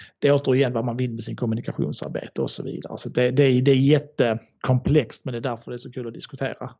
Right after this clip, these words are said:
ehm, olika typer av för- och nackdelar och kanske hitta ett mellanting. Och det visar väl också det här samtalet,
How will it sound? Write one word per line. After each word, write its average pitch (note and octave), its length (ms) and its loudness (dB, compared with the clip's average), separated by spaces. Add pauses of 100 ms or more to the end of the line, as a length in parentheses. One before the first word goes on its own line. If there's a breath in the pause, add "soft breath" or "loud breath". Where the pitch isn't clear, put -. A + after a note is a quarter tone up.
(160)
ehm, A2+ 600 -6 (340)
olika C#3 340 2
typer F3+ 320 6
av B2 120 -4 (180)
för- D#3 200 6
och C3+ 60 -2
nackdelar A2+ 560 -4
och C3 280 -12 (360)
kanske F#3 320 0
hitta F#3 220 2
ett - 60 -4
mellanting. C#3 560 0
Och C#3 160 -6 (840 loud breath)
det F3 80 8
visar D#3+ 300 6
väl F3 100 4
också D#3 260 2
det C#3 60 0
här D#3 80 2
samtalet, C#3+ 540 -2